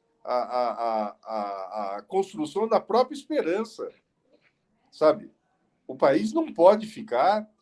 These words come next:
à deriva, desvalorizando, é, conceitos, é, é, perdendo valores, colocando a, a, a democracia em risco, sabe? É, esse debate que nós estamos travando aqui hoje,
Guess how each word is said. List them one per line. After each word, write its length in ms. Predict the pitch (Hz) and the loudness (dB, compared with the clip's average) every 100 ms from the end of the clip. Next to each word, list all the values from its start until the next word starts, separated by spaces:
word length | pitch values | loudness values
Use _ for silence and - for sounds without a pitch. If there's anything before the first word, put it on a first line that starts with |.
| _ _ - | _ _ -6
à 80 | |
deriva, 800 | 147 147 113 127 190 185 113 104 _ _ _ - | -6 -6 -8 -8 -10 -8 -8 -10 _ _ _ -20
desvalorizando, 1300 | 123 156 175 151 135 - 135 160 196 151 110 - _ _ _ _ - | 2 4 6 4 0 -4 2 4 4 0 -8 -10 _ _ _ _ -6
é, 240 | 113 113 | -4 -4
conceitos, 840 | 110 151 139 - 139 190 - - _ _ - | -6 -8 -8 -4 0 0 -2 -20 _ _ -2
é, 440 | 135 123 113 113 107 | 2 2 4 2 2
é, 40 | |
perdendo 600 | - 170 139 151 196 185 | 4 4 6 2 2 4
valores, 840 | 170 127 113 156 196 127 107 - - - - - - - - - | 6 6 4 2 2 0 -10 -14 -16 -14 -14 -12 -12 -14 -14 2
colocando 760 | 175 175 170 156 190 208 185 160 | 4 6 4 0 0 -2 -2 0
a, 60 | |
a, 760 | 151 143 135 127 127 123 120 127 | 0 -2 -4 -6 -6 -4 -6 -8
a 40 | |
democracia 1080 | 139 147 151 151 135 135 - 160 185 151 107 _ _ _ | -8 -10 -10 -8 -10 -10 -16 -8 -2 -2 -2 _ _ _
em 140 | 147 143 | -14 -12
risco, 720 | 127 175 202 - _ 190 - _ _ _ _ | -10 -6 -6 -8 _ -16 -16 _ _ _ _
sabe? 440 | - 180 - 110 _ _ _ _ _ _ - | 2 4 4 -2 _ _ _ _ _ _ -4
É, 240 | 143 139 | -4 -2
esse 240 | 214 220 214 | -6 -8 -2
debate 480 | 175 131 180 196 - | 0 4 4 4 -4
que 80 | |
nós 160 | 143 139 | -8 -8
estamos 280 | 147 156 147 | -8 -14 -6
travando 440 | 135 123 139 135 | -4 -4 -6 -8
aqui 180 | 117 110 | -8 -6
hoje, 540 | 110 196 202 - - | -2 0 0 -4 -20